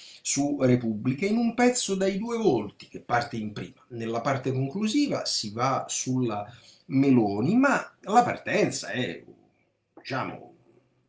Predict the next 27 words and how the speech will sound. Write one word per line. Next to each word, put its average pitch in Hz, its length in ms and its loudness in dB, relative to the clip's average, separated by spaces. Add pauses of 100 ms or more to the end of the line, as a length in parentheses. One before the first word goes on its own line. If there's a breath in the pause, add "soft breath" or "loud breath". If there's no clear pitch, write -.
(500 loud breath)
una 92 300 -4
ringa 135 420 4
difensiva, 104 1040 -2
è 95 380 -6 (680)
clamorosa 131 720 6
a - 40 -6
favore 107 440 -4
di 98 120 -10
Draghi. 107 560 0
Il 175 120 0
premier 151 560 2
viene 120 320 0
dipinto 120 560 0
come 165 160 2
un 156 180 0
codardo, 131 800 0
anzi 139 340 -2
peggio, 117 480 -2
come 139 140 0
un 139 100 0
irresponsabile 131 1160 0
che 120 80 -2
si - 180 -2
starebbe 113 480 -4
godendo 110 440 0
il 110 120 -4
naufragio 107 760 -2